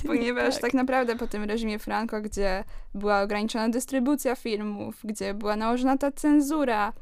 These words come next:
Speaker 1: gdzie tak naprawdę ta infrastruktura kinowa,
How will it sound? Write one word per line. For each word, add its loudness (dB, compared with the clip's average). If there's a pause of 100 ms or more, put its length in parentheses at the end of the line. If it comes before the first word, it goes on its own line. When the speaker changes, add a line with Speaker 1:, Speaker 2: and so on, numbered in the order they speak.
(280)
Speaker 1:
gdzie 0
tak -2
naprawdę 0
ta 0
infrastruktura 0 (420)
kinowa, 4